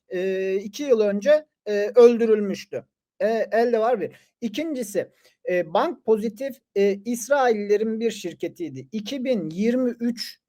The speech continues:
yılında, a-, iki bin yirmi üçün sonunda, Aralık ayında Erkan Kork bu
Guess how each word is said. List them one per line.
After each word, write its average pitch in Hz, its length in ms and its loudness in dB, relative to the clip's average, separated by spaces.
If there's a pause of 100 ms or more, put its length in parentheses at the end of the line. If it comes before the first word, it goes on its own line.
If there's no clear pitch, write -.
(160)
yılında, 196 680 2 (360)
a-, 185 220 0
iki 202 320 -6
bin 208 120 0
yirmi 196 280 0
üçün 196 180 -6
sonunda, 165 380 -6
Aralık 208 360 -2
ayında 175 520 -2 (480)
Erkan 226 520 4
Kork 247 260 6
bu 254 400 -4